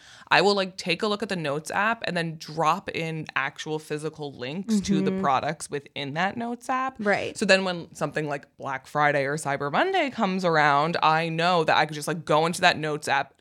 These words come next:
Speaker 1: click on the link. It takes me directly to the website. And if something is on sale, I could just, like, immediately buy it.
Speaker 2: Yeah. All about organization.
Speaker 1: All organized.
Speaker 2: And I
Speaker 1: I'm,
Speaker 2: do this
Speaker 1: yeah.
Speaker 2: for my own, like, my personal shopping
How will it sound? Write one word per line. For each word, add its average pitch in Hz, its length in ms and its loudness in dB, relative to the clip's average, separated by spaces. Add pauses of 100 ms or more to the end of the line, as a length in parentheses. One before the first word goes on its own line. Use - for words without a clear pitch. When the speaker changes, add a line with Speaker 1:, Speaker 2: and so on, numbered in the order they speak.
Speaker 1:
click 160 300 0
on 175 160 6
the 170 80 2
link. 151 400 -4
It 160 140 -2
takes 151 180 -8
me 160 80 -6
directly 147 540 -2
to 170 100 -14
the 175 100 -4
website. 143 640 -4
And 143 80 -8
if 147 100 -12
something 151 400 -4
is 143 120 -6
on 143 120 -4
sale, 143 260 -6
I 147 100 0
could 156 100 -14
just, 147 140 -10
like, - 200 -8 (160)
immediately 151 600 -6
buy 64 280 -4
it. - 300 -4
Speaker 2:
Yeah. 170 360 2 (160)
All 269 100 6
about 311 160 8
organization. 202 640 2
Speaker 1:
All 220 300 8
organized. 147 560 -2
Speaker 2:
And 269 100 6
I 285 80 6
Speaker 1:
I'm, 349 60 2
Speaker 2:
do 349 180 -8
this 381 100 0
Speaker 1:
yeah. 269 80 0
Speaker 2:
for 359 80 4
my 277 280 4
own, 214 260 4
like, 202 180 -4 (120)
my 202 80 -2
personal 208 880 4 (160)
shopping 247 720 2